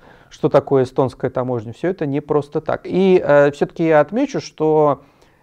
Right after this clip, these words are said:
есть все равно на территории Эстонии, Эстонии люди, которые интересуются своей историей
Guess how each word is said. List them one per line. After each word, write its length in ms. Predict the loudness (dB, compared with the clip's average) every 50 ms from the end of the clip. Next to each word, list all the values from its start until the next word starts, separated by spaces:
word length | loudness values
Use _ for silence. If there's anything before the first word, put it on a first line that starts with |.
| _ _ _
есть 500 | -10 -8 -2 2 4 6 6 4 2 -4
все 140 | -8 -4 -2
равно 200 | -2 0 0 -2
на 100 | -4 -6
территории 420 | -4 -4 -4 -4 -2 -2 -2 -2
Эстонии, 600 | -4 -4 -2 -2 -2 0 -2 -2 -4 -4 -6 -8
Эстонии 460 | -8 -4 0 0 0 2 0 -2 -2 0
люди, 260 | 0 2 2 2 2
которые 480 | 2 0 -2 0 0 0 0 0 -2
интересуются 680 | -4 -6 -6 -6 -6 -6 -6 -6 -6 -6 -6 -6 -8 -16
своей 420 | -14 -10 -8 -6 -6 -6 -8 -8 -10
историей 540 | -12 -8 -2 0 0 0 0 -2 -4 -6